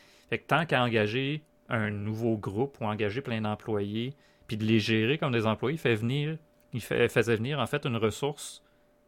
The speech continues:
temporairement ou pas, tout dépendamment de, de, de l'ampleur, pour ce, cet objectif précis-là.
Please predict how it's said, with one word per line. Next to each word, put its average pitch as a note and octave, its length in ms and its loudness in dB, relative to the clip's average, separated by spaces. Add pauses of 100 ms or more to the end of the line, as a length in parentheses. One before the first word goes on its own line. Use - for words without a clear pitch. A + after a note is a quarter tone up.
(120)
temporairement C#3 800 2
ou A#2+ 100 -4
pas, B2 340 -4
tout C#3 120 -10
dépendamment A#2 520 -4
de, G#2+ 260 -6
de, A2+ 180 -8
de A#2 160 -4
l'ampleur, A2+ 500 -2
pour E3 400 -6
ce, C#3+ 300 -4 (640)
cet - 340 -2
objectif B2 680 -2
précis-là. G#2+ 600 -8